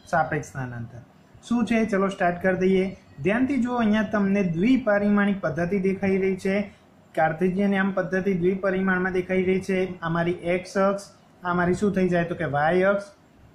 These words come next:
આગળ વાત કરું, એક્સ અક્ષ પર કોઈ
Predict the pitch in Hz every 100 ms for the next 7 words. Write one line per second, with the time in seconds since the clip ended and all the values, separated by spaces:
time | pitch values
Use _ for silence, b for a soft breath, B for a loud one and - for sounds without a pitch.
0 | - - - - 170 170 208 208 196 -
1 | 190 208 202 B B - 196 220 247 -
2 | 220 220 - 202 214 208 196 208